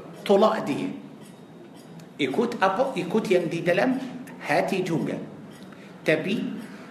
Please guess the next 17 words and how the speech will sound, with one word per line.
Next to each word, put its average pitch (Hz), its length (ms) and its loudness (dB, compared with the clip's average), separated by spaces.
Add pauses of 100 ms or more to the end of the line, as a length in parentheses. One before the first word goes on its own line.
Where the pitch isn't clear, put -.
(140)
di 285 240 4
situ - 320 -2 (320)
Allah 156 400 2
bagi 175 240 -2
tahu 160 240 -2
Nabi 160 240 -2
Yusuf - 160 -4
alaihissalam, 180 640 -2
"Jangan 160 440 2 (440)
tolak 170 400 2
dia. - 240 -2 (1500)
Jangan 180 560 2 (800)
bagi," 165 720 2
pasal 151 320 2
Nabi 175 240 2
Yusuf, 214 320 0
maaf, 165 400 0